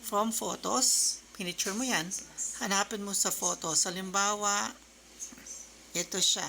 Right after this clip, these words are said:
Halimbawa, ito. Ito yung, ato, papel. Ayan. O, yan. Tapos na. O, next. O, next page. Hmm.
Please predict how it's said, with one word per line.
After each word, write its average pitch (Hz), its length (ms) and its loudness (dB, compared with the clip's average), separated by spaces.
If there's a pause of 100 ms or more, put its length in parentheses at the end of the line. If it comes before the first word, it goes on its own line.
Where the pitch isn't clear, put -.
(200)
Halimbawa, 180 560 -2
ito. 147 160 -6 (720)
Ito - 240 -2
yung, 170 400 -2
ato, 143 240 -2
papel. - 320 -2 (960)
Ayan. 139 240 0 (800)
O, 202 80 2
yan. 269 240 2 (480)
Tapos 262 320 0
na. 156 160 -2 (960)
O, 175 160 -4
next. 254 560 2 (320)
O, - 20 -8 (380)
next - 240 0
page. - 560 2 (1300)
Hmm. 175 320 -6